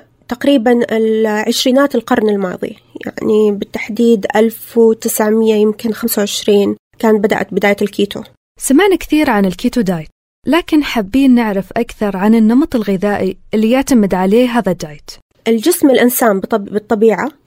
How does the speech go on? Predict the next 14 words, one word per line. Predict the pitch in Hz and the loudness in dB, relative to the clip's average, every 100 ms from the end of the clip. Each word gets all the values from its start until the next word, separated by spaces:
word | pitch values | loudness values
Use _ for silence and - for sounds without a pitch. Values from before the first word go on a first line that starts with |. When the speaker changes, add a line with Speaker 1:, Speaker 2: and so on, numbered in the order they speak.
| _ _ - | _ _ -8
Speaker 1:
آه، | 214 214 | -4 -2
يقوم | 208 226 294 254 | -2 0 0 2
بحرق | 226 - 262 269 - 214 | 0 0 -2 -2 -6 -4
الكربوهيدرات | 208 202 240 214 226 208 220 202 202 | -4 -2 -2 -2 -2 -2 -2 -4 -4
أو | 202 | -4
النشويات، | 196 - 208 208 220 277 - _ - | -4 -4 -2 -2 -2 -4 -8 _ -8
آه، | |
بصفة | 202 233 262 - | -4 -2 -2 -2
أولية. | 196 190 185 190 - _ _ _ 233 | -2 -4 -6 -12 -16 _ _ _ -2
أول | 254 247 | 0 0
شيء | - 202 | 0 -2
يحرقه | 226 - 254 339 - | -2 -2 0 0 -2
الكربوهيدرات | 226 220 247 220 226 214 233 226 | -4 -2 -4 -2 -6 -2 -2 0
والنشويات، | 214 202 202 180 - - | -4 -4 -6 -10 -12 -18